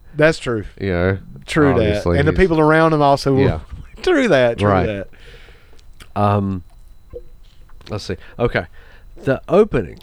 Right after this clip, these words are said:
Speaker 2: I love the opening.
Speaker 1: Yeah. Are you
Speaker 2: Yeah,
Speaker 1: talking about the
Speaker 2: obviously.
Speaker 1: theme song?
Speaker 2: Yes.
Speaker 1: Oh, Docking, bro. Into the
Speaker 2: Okay.
Speaker 1: Fire, man. Yeah.
Speaker 2: But I also think it needs to be shorter.
Speaker 1: I think they could cut out that one part, you know, where it kinda has a little breakdown in
Speaker 2: Uh-huh.
Speaker 1: it. Yeah, I think they could maybe cut
Speaker 2: Absolutely.
Speaker 1: that out. Yeah.
Speaker 2: I think it would be a great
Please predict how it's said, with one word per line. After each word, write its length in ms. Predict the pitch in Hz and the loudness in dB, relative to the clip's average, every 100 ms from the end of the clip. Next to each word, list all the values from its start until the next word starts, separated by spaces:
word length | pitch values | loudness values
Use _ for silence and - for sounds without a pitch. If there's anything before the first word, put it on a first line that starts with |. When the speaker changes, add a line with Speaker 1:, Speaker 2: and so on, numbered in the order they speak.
| - - - | -20 -20 -6
Speaker 2:
I 120 | 117 | -4
love 360 | 127 165 220 | 0 2 2
the 100 | 185 | 2
opening. 520 | 147 147 - 85 50 - - | 4 4 2 -6 -8 -20 -10
Speaker 1:
Yeah. 100 | 101 - - - - - - | -10 -10 -20 -20 -20 -18 -2
Are 80 | 147 | 0
you 60 | |
Speaker 2:
Yeah, 40 | 160 | 2
Speaker 1:
talking 160 | 185 | 2
about 140 | 156 135 | 2 0
the 60 | |
Speaker 2:
obviously. 180 | 113 156 | -4 -4
Speaker 1:
theme 100 | 156 | -2
song? 420 | 170 165 165 160 | 0 2 2 2
Speaker 2:
Yes. 280 | 123 98 - - | 0 -2 -10 -6
Speaker 1:
Oh, 120 | 120 | -4
Docking, 480 | 107 127 131 - 104 | 0 2 2 0 -8
bro. 160 | 104 104 | -6 -2
Into 280 | 123 117 104 | -2 0 0
the 80 | |
Speaker 2:
Okay. 80 | 95 | 0
Speaker 1:
Fire, 340 | 98 98 87 82 | 0 -2 -4 -6
man. 260 | 85 80 | -8 -8
Yeah. 340 | 82 80 76 - - - - - - - - - - - | -8 -8 -10 -14 -20 -20 -20 -20 -20 -20 -20 -20 -14 -6
Speaker 2:
But 120 | 104 | -4
I 60 | |
also 420 | 92 117 131 107 92 | 0 0 0 -2 -4
think 260 | 90 - | -6 -8
it 80 | 67 | -10
needs 200 | 90 82 | -10 -10
to 60 | 82 | -10
be 100 | 76 | -10
shorter. 440 | - 65 - - - - - - - | -8 -10 -12 -16 -18 -16 -12 -14 -4
Speaker 1:
I 80 | 165 | -2
think 160 | 247 | 0
they 100 | 233 | 0
could 140 | 156 143 | 0 0
cut 220 | 165 147 | 2 4
out 160 | 143 127 | 4 2
that 160 | 101 | 0
one 260 | 110 135 120 | 2 0 0
part, 540 | - 131 131 127 - - - - | 0 2 2 0 -6 -12 -12 -2
you 120 | 131 | 2
know, 120 | 127 | 4
where 120 | 127 | 4
it 80 | 120 | 2
kinda 280 | 139 135 127 | 0 0 2
has 200 | 131 120 | 0 0
a 20 | |
little 120 | 117 113 | -2 -2
breakdown 720 | 107 123 123 123 131 135 131 | 2 4 4 2 0 2 2
in 40 | |
Speaker 2:
Uh-huh. 140 | 135 131 | 2 2
Speaker 1:
it. 60 | 131 | 2
Yeah, 140 | 139 | 2
I 20 | |
think 200 | 139 170 | 2 0
they 100 | 147 | 0
could 220 | - 90 127 | 0 0 2
maybe 220 | 127 117 | 2 2
cut 100 | 113 | 2
Speaker 2:
Absolutely. 220 | 117 90 | 2 2
Speaker 1:
that 180 | 107 98 | 2 2
out. 320 | 92 90 85 | 0 0 0
Yeah. 260 | 101 90 87 | 0 0 0
Speaker 2:
I 80 | 113 | -4
think 280 | - 135 - | -2 -4 -2
it 60 | |
would 200 | 107 107 | -2 -2
be 200 | 104 104 | -2 -2
a 60 | 87 | -4
great 560 | 85 98 98 104 107 | -4 -2 0 0 0